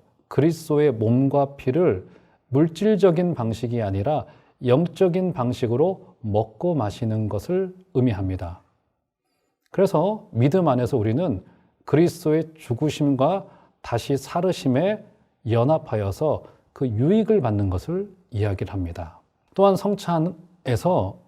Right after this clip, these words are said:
우리는 주님의 몸이 찢기셨다는 사실 앞에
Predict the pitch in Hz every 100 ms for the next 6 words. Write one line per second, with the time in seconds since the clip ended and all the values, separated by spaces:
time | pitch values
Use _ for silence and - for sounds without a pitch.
0 | _ _ _ - 139 196 202 - 120 131
1 | 175 208 175 151 156 156 208 - 220 180
2 | 175 156 143 139 - 135 - 135 101 -
3 | 156 196